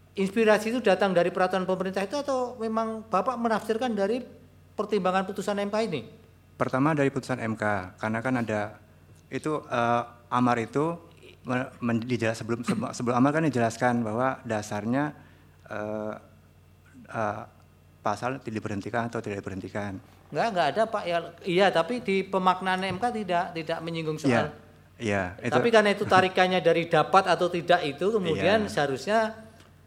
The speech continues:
Speaker 1: untuk dapat atau tidak melalui tahapan itu ya.
Speaker 2: Iya, sangat.
Speaker 1: Silakan.
Speaker 2: Saya, ya,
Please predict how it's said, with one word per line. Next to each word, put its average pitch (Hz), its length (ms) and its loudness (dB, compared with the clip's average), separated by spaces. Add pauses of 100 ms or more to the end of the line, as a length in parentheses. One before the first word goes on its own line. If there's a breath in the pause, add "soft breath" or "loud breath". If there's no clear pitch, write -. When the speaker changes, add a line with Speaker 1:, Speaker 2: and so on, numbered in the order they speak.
(180)
Speaker 1:
untuk 175 320 0
dapat 185 320 4
atau 180 160 2
tidak 180 400 2
melalui 156 400 4
tahapan 151 400 2
itu 170 240 2
ya. 135 160 0
Speaker 2:
Iya, 98 400 -6
sangat. 101 400 -4
Speaker 1:
Silakan. 104 300 -4 (260)
Speaker 2:
Saya, 113 240 -4 (320)
ya, 98 120 -6